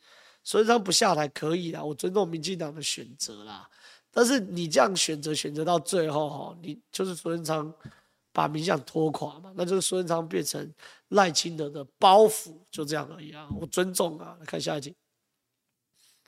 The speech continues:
台湾媒体对大陆疫情提的很少，很多啊。我觉得台湾媒体对大陆疫情提很多啊，不然你要多少？很多啊。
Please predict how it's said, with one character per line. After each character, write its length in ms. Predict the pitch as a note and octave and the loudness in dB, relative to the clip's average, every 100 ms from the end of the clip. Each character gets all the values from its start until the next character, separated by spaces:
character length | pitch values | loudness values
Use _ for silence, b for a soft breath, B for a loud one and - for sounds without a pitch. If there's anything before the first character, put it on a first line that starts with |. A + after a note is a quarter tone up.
| _ _ b b b b b b _ _ _ _ _ _ _ _ _ _ _ _ _ _ _ _ _ _ _ _ _ _ | _ _ b b b b b b _ _ _ _ _ _ _ _ _ _ _ _ _ _ _ _ _ _ _ _ _ _
台 140 | - E3+ | 2 6
湾 160 | D4 | 8
媒 100 | D4 | 8
体 140 | A3+ F#3 | 8 6
对 140 | A#3+ | 4
大 180 | A#3 A#3 | 6 8
陆 160 | A#3 | 8
疫 20 | A3+ | 6
情 200 | F3+ D#3+ | 0 -4
提 120 | F3+ | 0
的 140 | F3+ | 2
很 140 | D#3 E3+ | 2 0
少， 180 | E3+ D3+ | 0 0
很 300 | - D3 C#3+ | 0 -4 2
多 320 | G3+ A3+ A#3+ | 8 10 10
啊。 460 | A#3+ B3 A#3 - _ _ _ _ _ _ _ _ _ _ _ _ _ _ _ _ | 10 10 6 0 _ _ _ _ _ _ _ _ _ _ _ _ _ _ _ _
我 100 | - | 0
觉 80 | F#3 | 4
得 60 | C4 | 8
台 80 | A3+ | 8
湾 80 | B3+ | 8
媒 140 | A#3 | 8
体 140 | G3+ F3+ | 6 4
对 120 | A3 | 2
大 160 | G#3+ | 4
陆 80 | G#3 | 4
疫 40 | F#3+ | 2
情 140 | E3+ | -2
提 140 | D#3 | 0
很 160 | F3 D3+ | 0 2
多 100 | E3 | 2
啊， 60 | E3 | 2
不 160 | F3 | 4
然 140 | F#3+ E3 | 4 4
你 40 | |
要 120 | D3+ | 0
多 240 | C#3+ C#3+ D3 | -2 -4 -2
少？ 380 | - F#2+ - _ _ _ _ _ _ _ _ _ _ _ _ _ | -4 -6 -16 _ _ _ _ _ _ _ _ _ _ _ _ _
很 120 | - C#3+ | -20 -10
多 280 | C#3 F3 F#3 | 2 8 10
啊。 240 | F3 E3 | 8 6